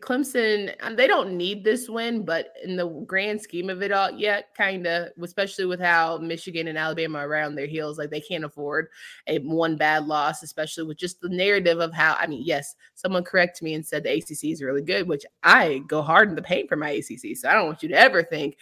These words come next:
that I'm not about my boys, but in the landscape of it, Alabama's one loss and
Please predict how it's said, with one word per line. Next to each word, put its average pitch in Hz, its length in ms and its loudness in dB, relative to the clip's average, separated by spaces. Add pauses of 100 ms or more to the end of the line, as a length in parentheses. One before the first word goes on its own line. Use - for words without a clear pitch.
(260)
that 156 80 -8
I'm 160 120 -2
not 160 180 0
about 151 180 -2
my 139 100 -6
boys, 175 520 4 (140)
but 208 380 8 (400)
in 190 160 -4
the 196 80 0
landscape 226 540 4
of 165 160 -2
it, 156 160 -2 (100)
Alabama's 202 720 4
one 165 280 -4
loss 156 520 -2
and 151 720 -10